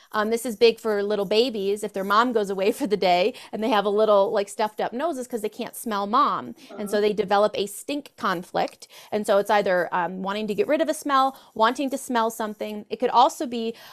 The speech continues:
Speaker 1: more figurative because, you know, as our brains have grown, we've had the ability to take what was just a practical,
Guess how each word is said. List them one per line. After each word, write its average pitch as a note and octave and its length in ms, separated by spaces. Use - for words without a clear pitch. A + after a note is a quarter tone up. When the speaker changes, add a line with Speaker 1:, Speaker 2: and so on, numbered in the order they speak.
Speaker 1:
more G#3 440
figurative - 840
because, G3+ 360
you G3+ 80
know, F#3+ 120
as A#3 220
our A#3+ 140
brains B3 340
have G#3+ 180
grown, F#3 400
we've G#3 120
had G3+ 240
the G3+ 100
ability A3 560
to G3 140
take A3+ 280
what G3+ 200
was A#3 240
just A3 240
a F#3+ 80
practical, A3 840